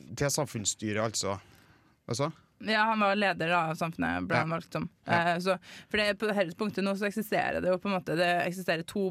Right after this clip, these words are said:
Speaker 2: partier da, hvis du vil kalle det det, på venstresida.
Speaker 1: Mm.
Speaker 2: Du har liksom de borger-, du har Gruppen, eh,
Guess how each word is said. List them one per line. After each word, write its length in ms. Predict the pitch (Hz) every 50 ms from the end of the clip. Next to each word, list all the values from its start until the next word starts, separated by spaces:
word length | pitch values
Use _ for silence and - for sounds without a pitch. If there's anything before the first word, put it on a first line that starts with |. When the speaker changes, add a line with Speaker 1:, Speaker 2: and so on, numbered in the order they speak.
| 175 _ -
Speaker 2:
partier 460 | - 202 208 - 190 185 208 208 202
da, 140 | 208 180 165
hvis 160 | 170 180 180
du 40 | 180 175
vil 80 | 175
kalle 240 | 170 - 170 165 165
det 80 | 165 170
det, 140 | 175 170 -
på 80 | 190
venstresida. 540 | 185 175 151 - - 165 - 180 185 214 254 - _ - - -
Speaker 1:
Mm. 240 | 117 107 104 95 95
Speaker 2:
Du 80 | 120 190 190
har 200 | 185 180 180 175
liksom 500 | 180 180 - 180 165 160 160 160 160 160
de 100 | 170 170
borger-, 360 | 185 180 170 - - - 165
du 80 | 180 185 185
har 160 | 175 165 151 156 160 165
Gruppen, 420 | 170 196 208 - 196 196 233 208 - - - -
eh, 160 | - 175 170